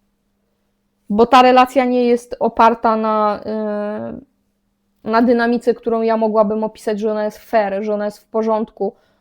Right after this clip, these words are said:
dla obu stron. Tutaj nie ma porówno. Tu jest też jakaś transakcyjność w, w pewnym sensie.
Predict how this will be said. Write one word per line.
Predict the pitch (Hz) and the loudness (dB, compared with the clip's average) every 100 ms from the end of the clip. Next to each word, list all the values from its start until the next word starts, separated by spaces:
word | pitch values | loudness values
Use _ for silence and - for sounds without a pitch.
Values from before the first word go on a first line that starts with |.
| - | -2
dla | 214 214 | 4 4
obu | 202 214 | 4 -2
stron. | - 220 196 185 214 _ _ _ | -6 -4 -4 -8 -14 _ _ _
Tutaj | 226 226 | 0 2
nie | 240 | 2
ma | 233 220 | 0 -2
porówno. | 220 220 220 208 208 208 _ _ | -2 -2 -2 -4 -8 -8 _ _
Tu | 247 | -2
jest | 240 | 0
też | 226 | 0
jakaś | 220 233 - | 0 -4 -2
transakcyjność | 240 190 240 214 - 247 226 214 - | -4 -2 -4 -6 -4 -2 -2 -4 -8
w, | - - 214 | -14 -10 -8
w | |
pewnym | - 214 214 226 | -4 -2 -2 -4
sensie. | 226 220 220 | -4 -2 -4